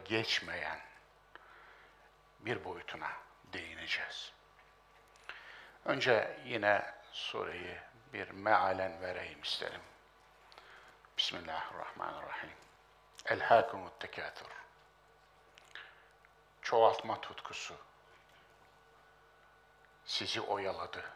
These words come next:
Sizi helak edinceye kadar oyaladı. Mahvedinceye kadar, tüketinceye, bitirinceye kadar oyaladı.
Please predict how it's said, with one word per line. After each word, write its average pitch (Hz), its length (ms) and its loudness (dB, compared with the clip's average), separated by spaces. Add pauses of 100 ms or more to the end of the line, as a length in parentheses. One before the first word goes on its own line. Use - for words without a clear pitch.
(1600)
Sizi 90 420 -4
helak - 600 6
edinceye - 560 -2
kadar - 320 -4 (100)
oyaladı. - 420 -6 (1300)
Mahvedinceye - 920 10
kadar, - 460 -8 (840)
tüketinceye, 92 840 -4 (1120)
bitirinceye - 640 -2
kadar - 300 -4 (120)
oyaladı. - 400 -6